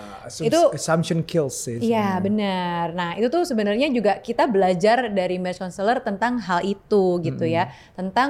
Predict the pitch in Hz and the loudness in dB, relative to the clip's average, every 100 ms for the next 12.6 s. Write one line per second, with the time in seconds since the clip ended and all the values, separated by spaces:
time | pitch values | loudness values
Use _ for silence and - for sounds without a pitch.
0 | 277 190 185 175 226 - 277 277 233 185 | 0 -2 -4 -2 -2 -2 -4 -4 -4 -6
1 | 170 240 254 - 220 - 262 262 240 202 | -4 -4 -4 -6 -6 -4 -2 -2 -2 0
2 | 190 185 175 185 175 180 170 175 185 220 | 0 0 -2 -4 -2 -4 -4 -4 0 0
3 | 208 165 165 214 208 - 262 170 180 185 | 0 -4 -2 -2 -4 -6 -4 -2 -4 -4
4 | 190 185 208 208 196 185 190 208 226 226 | -4 -2 -4 -4 -4 -4 -4 -2 -2 -4
5 | - - - - 143 196 196 196 190 190 | -14 -14 -10 -2 0 0 -2 -4 -4 -2
6 | 190 196 208 208 202 185 147 147 151 127 | 0 2 2 4 2 2 2 4 2 2
7 | 127 135 131 180 180 180 - - 208 - | 0 0 2 4 2 0 -4 -14 -10 2
8 | 226 220 226 233 233 220 220 226 208 226 | 2 4 0 -2 -2 0 0 -2 -4 -6
9 | - 202 190 175 - 220 294 294 226 190 | -4 -2 -4 -6 -2 0 0 -2 -8 -6
10 | 180 180 202 180 170 165 175 170 170 156 | -8 -8 -8 -6 -8 -8 -8 -8 -8 -12
11 | 143 202 226 175 160 160 196 190 190 175 | -6 -6 -4 -6 -4 -6 -6 -8 -8 -8
12 | 151 214 196 156 180 262 | -6 -4 -2 0 2 2